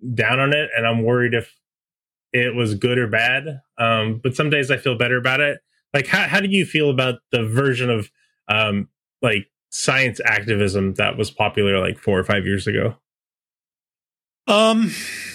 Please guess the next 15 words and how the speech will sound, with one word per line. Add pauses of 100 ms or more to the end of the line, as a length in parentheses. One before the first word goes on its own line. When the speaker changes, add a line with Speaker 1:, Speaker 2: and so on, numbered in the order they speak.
(280)
Speaker 2:
I
mean,
I
have
mixed
feelings
Speaker 1:
Mm-hmm.
Speaker 2:
about
it, (520)
probably
like
you
do. (760)
Uh, (560)
my,